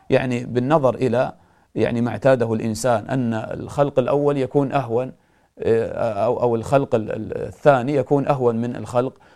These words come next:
الأول، هذا بالنظر إلى عقل الإنسان". قال: "وهو أهون عليه وله المثل الأعلى في السماوات والأرض وهو العزيز الحكيم". ثم يضرب الله تعالى مثلًا هنا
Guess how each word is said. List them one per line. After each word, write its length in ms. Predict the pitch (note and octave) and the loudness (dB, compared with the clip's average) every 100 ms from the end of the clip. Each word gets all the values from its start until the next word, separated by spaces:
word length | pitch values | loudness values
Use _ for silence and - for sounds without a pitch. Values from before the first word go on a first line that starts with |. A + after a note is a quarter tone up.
| - | 0
الأول، 440 | C#3 A2 G2+ B2 | 2 2 0 0
هذا 420 | C#3 D3 C#3+ D3+ - | 2 4 4 2 -2
بالنظر 440 | A#2+ B2 C#3+ B2 | -4 0 2 0
إلى 180 | A#2+ A2 | 0 -2
عقل 280 | A2 A2+ A#2+ | 0 0 -2
الإنسان". 440 | A2 A2 G2 - - _ _ _ _ _ _ _ | -6 -8 -10 -14 -18 _ _ _ _ _ _ _
قال: 160 | C3+ C#3 | 6 6
"وهو 280 | C#3 C3 B2+ | 6 6 4
أهون 420 | C#3 A#2 A#2+ G#2 | 4 2 2 2
عليه 320 | G#2 A2 D#3+ | 0 0 0
وله 340 | D#3+ E3+ B2 A#2 | 4 4 4 0
المثل 420 | A2 C3+ A#2 G#2 | -2 -2 -2 -2
الأعلى 420 | G#2+ C3 A#2 G#2+ G#2+ | 2 2 2 -2 -2
في 80 | |
السماوات 640 | E3+ E3+ A#2+ A2+ A2+ G#2+ A2 | -4 -4 -4 -2 -2 -4 -4
والأرض 420 | G#2+ G#2+ A2+ A2+ | -6 -4 -4 0
وهو 180 | G3 A2+ | 0 0
العزيز 360 | G#2 A2 A2+ F#2 | -2 -4 -6 -8
الحكيم". 640 | - A2 G2 F#2+ A2 A2 _ - - | -12 -14 -10 -10 -10 -16 _ -20 -4
ثم 200 | - G3 | 0 2
يضرب 280 | A#3+ G#3+ F#3+ | 2 2 2
الله 160 | F#3+ F3 | 6 4
تعالى 340 | D#3+ E3+ D#3 | 4 2 2
مثلًا 400 | F#3 D#3+ C#3 B2+ | 2 2 2 0
هنا 320 | C#3 C#3 B2 | 0 -2 -4